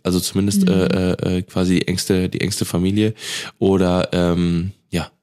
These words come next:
Speaker 1: einfach Vertrauenspersonen, äh, informieren, dass man gestalkt wird, dass wenn irgendwas passiert,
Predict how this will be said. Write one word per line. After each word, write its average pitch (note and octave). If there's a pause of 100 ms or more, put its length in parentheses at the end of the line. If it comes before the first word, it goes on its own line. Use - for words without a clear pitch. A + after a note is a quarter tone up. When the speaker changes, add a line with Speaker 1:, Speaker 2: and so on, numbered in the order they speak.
Speaker 1:
einfach F#2
Vertrauenspersonen, G2 (360)
äh, F2+
informieren, F2+
dass F#2
man G2+
gestalkt F#2+
wird, F2
dass F2
wenn G2+
irgendwas B2
passiert, -